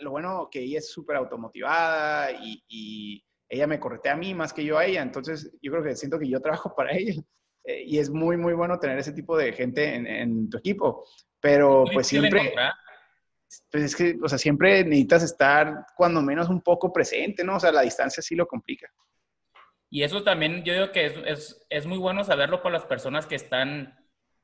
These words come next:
Speaker 2: empezando sus negocios también, empezando en que cuál va a ser tu primera per-, tu primera contratación, si necesitas contratar a alguien, sí o no. Este, ¿cuáles son las cosas que tú, que tú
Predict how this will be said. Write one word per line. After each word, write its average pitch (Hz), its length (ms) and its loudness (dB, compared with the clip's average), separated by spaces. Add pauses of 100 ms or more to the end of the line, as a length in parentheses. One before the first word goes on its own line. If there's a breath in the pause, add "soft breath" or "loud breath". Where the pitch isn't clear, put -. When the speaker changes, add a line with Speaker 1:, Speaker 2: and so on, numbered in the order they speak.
(380)
Speaker 2:
empezando 143 640 -2
sus 160 160 -8
negocios 143 640 -2
también, 123 360 -4
empezando 131 580 -6
en 143 140 -6
que 117 380 -10
cuál 131 180 -6
va 143 40 0
a 139 40 -2
ser 147 180 -6
tu - 160 -16
primera 123 420 -4
per-, 120 240 -8
tu 127 140 -18
primera 127 360 -4
contratación, 131 840 -4
si 139 100 -12
necesitas 120 500 -10
contratar 123 460 -10
a 123 100 -2
alguien, 135 300 -8
sí 135 220 -12
o 143 60 -8
no. 143 300 -10 (520 soft breath)
Este, 123 580 -4
¿cuáles 143 220 -2
son 170 100 -6
las 165 140 -2
cosas 165 300 -8
que 147 100 -10
tú, 151 440 -14
que 143 80 -12
tú 143 480 -12